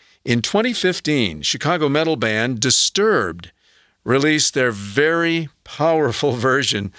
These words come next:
of Sounds of Silence, which again hit number one, this time on the Billboard Hard Rock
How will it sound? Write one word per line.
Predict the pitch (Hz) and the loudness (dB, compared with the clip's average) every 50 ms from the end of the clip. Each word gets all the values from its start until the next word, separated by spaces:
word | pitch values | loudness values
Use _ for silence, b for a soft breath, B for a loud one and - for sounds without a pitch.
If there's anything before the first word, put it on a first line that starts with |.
| B B B B B | B B B B B
of | - 117 113 | 0 2 2
Sounds | - - 147 139 139 135 127 - 117 | 2 2 2 2 0 0 -2 -2 -2
of | 104 | -2
Silence, | - - 147 135 131 123 113 101 92 92 92 - - - _ _ _ _ | 0 0 2 2 0 0 -2 -4 -6 -6 -6 -8 -8 -8 _ _ _ _
which | _ 160 147 147 147 - | _ 0 0 2 2 0
again | 151 131 113 147 165 180 185 202 214 220 B B B B B | -2 0 0 0 2 2 0 0 -2 -4 B B B B B
hit | _ - 180 196 214 - - | _ 2 2 4 4 2 0
number | 143 151 165 180 185 170 175 170 | 0 0 0 0 0 2 2 2
one, | 156 143 139 147 156 175 170 139 107 90 80 - - _ _ _ _ _ _ | 2 2 2 2 2 2 0 0 -2 -4 -8 -12 -16 _ _ _ _ _ _
this | 135 156 170 | 0 0 0
time | - - 156 151 143 147 147 151 - | 2 0 0 0 0 0 -2 -4 -4
on | 139 127 117 | -4 -2 0
the | 113 110 | 0 0
Billboard | 107 101 123 165 180 190 175 151 160 160 156 151 135 | 0 2 2 2 2 2 2 2 4 4 4 2 0
Hard | 120 - - - 165 175 180 180 170 135 | -4 -6 -2 0 2 2 2 0 -2 -2
Rock | 123 143 151 156 151 156 | -2 0 0 0 -2 -4